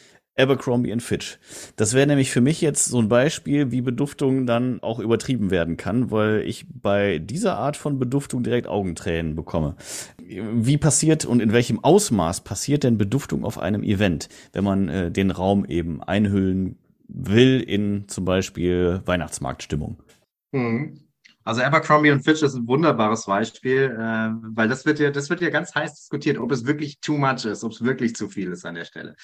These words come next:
Speaker 2: Die haben's halt
Speaker 1: Mhm.
Speaker 2: wirklich, ähm, von vorne bis hinten durchinszeniert.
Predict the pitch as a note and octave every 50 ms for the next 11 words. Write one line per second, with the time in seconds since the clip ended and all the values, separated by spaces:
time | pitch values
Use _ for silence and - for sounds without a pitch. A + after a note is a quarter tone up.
0 | - - - - - - A#2 A#2 C3+ D#3+ D3 A2 G#2 G2+ A2+ - E3 D#3+ D3+ D3
1 | C#3+ C3+ B2+ B2+ C3 C3 C3 B2+ B2 - - C#3+ C#3 C3+ - - C#3+ D#3+ E3+ D#3
2 | D3 C#3+ - D3+ D3 D3 C#3 C3 C3+ D3 D3+ F3 E3+ E3+ E3 - - - D#3+ D#3
3 | D#3+ D#3+ D#3+ -